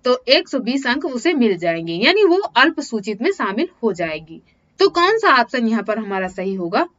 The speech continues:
Fourth option। यहाँ पर जो वन फिफ्टी आपको मिला था, ये क्या था? टोटल पूर्णांक मिला था। और जो ये नंबर है, ये इसके शीला के टोटल नंबर यहाँ पर मिले हैं,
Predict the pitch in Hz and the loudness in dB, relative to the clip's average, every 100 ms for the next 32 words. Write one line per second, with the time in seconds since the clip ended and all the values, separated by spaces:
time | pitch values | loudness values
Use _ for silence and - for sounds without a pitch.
0 | _ - 180 170 170 151 - 156 165 _ | _ -8 -8 -8 -12 -14 -12 -14 -16 _
1 | _ - 226 262 349 453 466 311 320 302 | _ -4 2 4 6 6 6 2 -2 0
2 | 247 311 403 339 233 277 262 214 226 202 | 2 2 2 -2 0 2 2 2 -2 -2
3 | 190 175 202 226 302 349 262 214 349 392 | 2 2 4 4 4 4 2 2 -2 2
4 | 226 208 349 359 247 220 220 226 202 180 | 0 2 2 0 -2 0 0 0 -2 -2
5 | 165 160 170 143 - _ - 359 277 285 | -2 -4 -10 -14 -18 _ 2 2 4 4
6 | 466 440 453 311 233 226 220 349 294 262 | 6 6 6 4 6 4 4 2 2 2
7 | 403 - 233 226 277 269 233 254 370 359 | 0 -2 -4 0 -2 0 2 4 4 2
8 | 262 226 233 214 202 202 202 202 190 185 | -2 0 0 0 -2 -4 -4 -6 -6 -6
9 | 185 180 175 254 | -6 -6 -2 -2